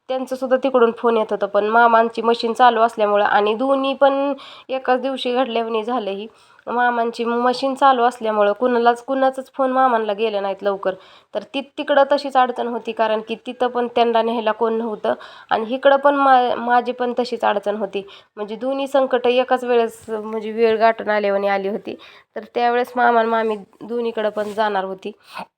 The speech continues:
एवढी भयान परिस्थिती होती कारण त्यांचं पण फोन मामा मामी कोण घेत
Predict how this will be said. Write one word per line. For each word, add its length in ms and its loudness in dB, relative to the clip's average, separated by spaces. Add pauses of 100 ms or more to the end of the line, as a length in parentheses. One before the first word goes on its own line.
(920)
एवढी 280 -2
भयान 320 0
परिस्थिती 460 -6
होती 180 -8
कारण 280 0
त्यांचं 340 -2
पण 180 -2
फोन 240 -2
मामा 280 2
मामी 260 0
कोण 240 -2
घेत 160 0